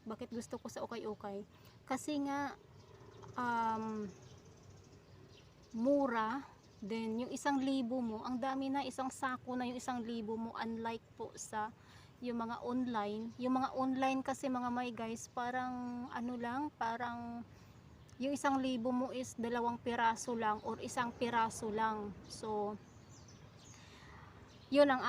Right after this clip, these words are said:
aking, ano, yun ang aking pinag, ano sila, pinag-compare ko sila, mga may guys. Dati, bumibili naman ako ng, umarumi yung kamay ko, dun sa ukay-ukay.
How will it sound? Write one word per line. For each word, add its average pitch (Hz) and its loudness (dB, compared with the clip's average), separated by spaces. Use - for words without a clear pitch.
aking, 247 0
ano, 240 4
yun 233 0
ang 233 0
aking 233 -4
pinag, 233 0
ano 226 -2
sila, 220 -2
pinag-compare 220 0
ko 233 -6
sila, 214 -2
mga 214 -2
may 220 -4
guys. 208 -6
Dati, 349 4
bumibili 302 2
naman 269 4
ako 226 -4
ng, 214 0
umarumi 233 0
yung 214 -4
kamay 220 -4
ko, 214 -10
dun 214 -4
sa 208 -6
ukay-ukay. 208 -6